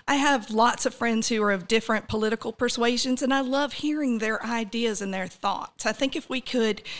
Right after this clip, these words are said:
take away the anger and the rhetoric and the social media hype, we could really understand each other more. Um, I don't think people have one side or another that they're really for or against. If you could just listen to other people,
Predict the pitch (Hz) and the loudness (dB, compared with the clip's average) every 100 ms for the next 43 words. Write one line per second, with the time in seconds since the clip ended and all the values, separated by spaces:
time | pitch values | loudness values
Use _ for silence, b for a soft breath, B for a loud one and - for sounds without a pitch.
0 | B B - 269 262 254 240 220 - 226 | B B 0 0 4 4 4 2 0 2
1 | 233 233 233 233 202 190 208 233 233 226 | 2 2 2 2 0 0 2 4 4 2
2 | 220 208 202 196 190 196 - 226 - 220 | 0 -2 -2 -2 -2 -2 0 2 0 0
3 | 226 220 214 233 226 247 254 277 208 247 | -2 0 0 0 0 0 -4 -4 0 0
4 | 254 247 226 220 208 - 220 214 202 202 | 2 0 0 0 0 0 0 0 -2 -4
5 | 185 180 190 190 185 185 B B B 226 | -4 -4 -4 -2 -2 -4 B B B 2
6 | 220 214 208 240 262 285 277 269 - _ | 4 2 2 4 4 4 2 0 -2 _
7 | 277 269 226 226 185 202 220 208 226 226 | -4 -2 0 0 0 0 0 2 2 4
8 | 220 208 220 226 220 226 226 202 214 208 | 2 0 0 0 -2 -4 -2 -2 -2 -4
9 | - 233 233 208 196 208 247 214 - 208 | -2 0 2 0 0 0 0 0 -4 -4
10 | 214 220 233 - 185 208 262 196 185 196 | -4 -4 -4 -4 -2 0 0 -2 -4 -4
11 | 202 185 190 240 233 175 170 | -4 -4 -6 -6 -6 -6 -6